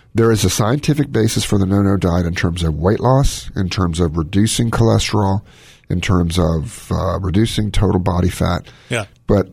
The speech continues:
Speaker 1: also because of this reduction in inflammation.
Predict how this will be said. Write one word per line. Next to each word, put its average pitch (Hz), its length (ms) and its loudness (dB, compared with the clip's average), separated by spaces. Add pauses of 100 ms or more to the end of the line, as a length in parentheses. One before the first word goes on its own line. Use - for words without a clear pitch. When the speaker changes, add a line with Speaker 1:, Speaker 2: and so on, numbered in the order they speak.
Speaker 1:
also 117 580 2
because 82 520 0
of 76 100 -2
this 80 320 -4
reduction 82 640 -2
in 76 160 -6
inflammation. 67 800 -4